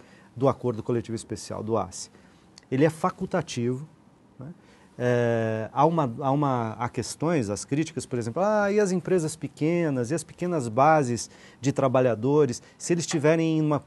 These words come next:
posição muito dissimétrica, né, muito desigual em relação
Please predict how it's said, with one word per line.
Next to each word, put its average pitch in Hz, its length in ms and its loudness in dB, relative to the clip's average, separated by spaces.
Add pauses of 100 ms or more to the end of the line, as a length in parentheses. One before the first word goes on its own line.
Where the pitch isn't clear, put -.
(120)
posição 147 560 2
muito 143 800 0 (220)
dissimétrica, 143 880 4
né, 139 140 -2
muito 160 260 0
desigual 143 540 4
em 135 40 2
relação 139 600 0